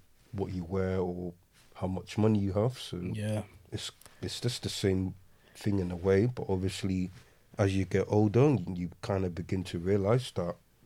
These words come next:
Speaker 1: that that wasn't you, that was someone else trying to paint an image of,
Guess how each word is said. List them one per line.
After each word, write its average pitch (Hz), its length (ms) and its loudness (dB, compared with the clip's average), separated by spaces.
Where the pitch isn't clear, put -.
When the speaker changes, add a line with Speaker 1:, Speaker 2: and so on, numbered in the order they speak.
Speaker 1:
that - 140 -12
that 95 160 0
wasn't 87 400 -4
you, 98 220 0
that 90 160 -6
was 92 500 -8
someone 92 480 0
else 104 460 2
trying 92 200 -4
to 90 60 -4
paint 92 400 -2
an 95 140 -4
image 107 420 2
of, - 240 -6